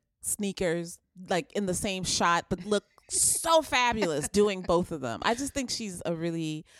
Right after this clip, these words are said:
Speaker 1: I love the way she dresses.
Speaker 2: I'm laughing because she was having a shoe moment when Corey and I
Speaker 1: Oh,
Speaker 2: went to
Speaker 1: really?
Speaker 2: it. Yeah, she was like, you know, these slides, she had, like, some really cute slides, I think, and they were really comfortable, but she was like, "Don't take a photo from the feet up," 'cause, you know,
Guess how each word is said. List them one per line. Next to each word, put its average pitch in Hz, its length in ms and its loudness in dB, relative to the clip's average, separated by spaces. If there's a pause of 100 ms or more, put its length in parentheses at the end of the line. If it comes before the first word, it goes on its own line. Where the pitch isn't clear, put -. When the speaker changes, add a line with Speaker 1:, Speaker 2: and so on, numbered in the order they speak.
(140)
Speaker 1:
I 208 60 0
love 220 160 2
the 208 80 -2
way 185 100 0
she 175 140 -6
dresses. - 500 -8
Speaker 2:
I'm 254 140 4
laughing 285 360 0
because 269 380 -8
she 254 340 -6
was 220 200 -4
having 214 380 -4
a 220 40 -2
shoe 214 260 -6
moment 180 380 -2
when 180 120 -6
Corey 190 340 0
and 180 100 -4
I 170 80 -2
Speaker 1:
Oh, 190 60 4
Speaker 2:
went 214 120 6
to 214 40 4
Speaker 1:
really? 214 220 4
Speaker 2:
it. 277 80 4
Yeah, 262 200 8
she 262 220 -2
was 247 160 -6
like, 208 260 0 (320)
you 220 60 -6
know, 208 100 0
these 240 220 -6
slides, 202 480 -10
she 240 60 -6
had, 220 80 -2
like, 196 140 -10
some 185 160 -16
really 185 180 -8
cute 208 160 -12
slides, 180 220 -8
I 208 40 -8
think, 190 120 -8
and 175 80 -10
they 175 60 -6
were 175 60 -8
really 190 180 -6
comfortable, 196 460 -8
but 208 100 -6
she - 80 -10
was 190 80 -12
like, 143 160 -16
"Don't 247 160 -14
take 339 140 -18
a - 20 -20
photo 330 160 -10
from 285 120 -18
the 285 60 -20
feet 294 200 -12
up," 311 180 -8
'cause, 202 160 -16
you 233 60 -12
know, 160 240 -8